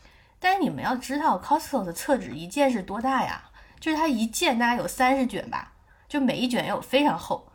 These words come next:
所以如果你们家一般像这边的房子，你有三个厕所，你每个厕所放一卷，可以用两个礼拜，你这一包能用四个月呀。所以我是不知道他们抢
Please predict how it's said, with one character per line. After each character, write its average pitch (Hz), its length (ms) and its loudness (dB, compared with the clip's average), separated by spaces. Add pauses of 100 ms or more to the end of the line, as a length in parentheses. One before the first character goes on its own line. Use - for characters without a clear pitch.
(120)
所 - 160 -6
以 320 100 2
如 226 160 -2
果 277 100 2
你 285 100 2
们 175 160 -2
家 254 260 0 (420)
一 254 120 -2
般 247 300 2
像 220 340 -2 (240)
这 - 80 -8
边 226 100 -2
的 233 80 -2
房 170 280 -2
子， 196 120 -8
你 175 100 -6
有 202 120 -6
三 262 280 0
个 269 80 2
厕 175 160 -4
所， - 180 -16 (300)
你 - 120 -12
每 262 180 2
个 175 60 -6
厕 240 120 -4
所 180 100 -2
放 214 260 -2
一 226 120 -4
卷， - 220 -16 (200)
可 226 80 -6
以 196 80 -6
用 208 160 -6
两 180 220 -4
个 208 80 -10
礼 - 100 -10
拜， - 240 -10 (300)
你 175 120 -10
这 269 140 0
一 233 100 2
包 233 320 6
能 190 140 0
用 220 180 -2
四 - 220 -2
个 202 100 2
月 160 140 0
呀。 - 180 0 (340)
所 - 240 -4
以 381 40 0
我 - 160 -2
是 311 160 0
不 302 180 0
知 262 100 2
道 294 160 8
他 285 140 4
们 285 140 2
抢 - 200 -2